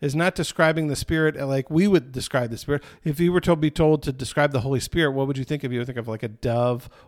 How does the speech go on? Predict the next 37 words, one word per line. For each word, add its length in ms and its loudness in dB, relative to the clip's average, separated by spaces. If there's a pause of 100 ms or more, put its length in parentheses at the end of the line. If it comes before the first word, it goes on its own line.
or 120 -2
a 60 -2
flame, 580 -4
right? 260 -4
Those 200 -2
are 40 -8
the 100 -8
two 180 -4
main 220 -6
images 420 -4
we 140 -6
have 360 -6 (320)
for 120 -4
the 60 -2
Holy 220 -4
Spirit, 380 -8
because 300 -8
the 80 -10
flame 400 -2
from 160 -6
Pentecost 640 -2 (260)
and 160 -4
the 60 -2
dove 320 -2
from 140 -2
the 80 0
day 180 -2
of 100 -6
Jesus' 460 -8
baptism. 560 -4 (340)
Instead 360 0
of 100 -4
doing 260 0
that, 320 2 (320)
John 260 2
is 140 -2
describing 800 0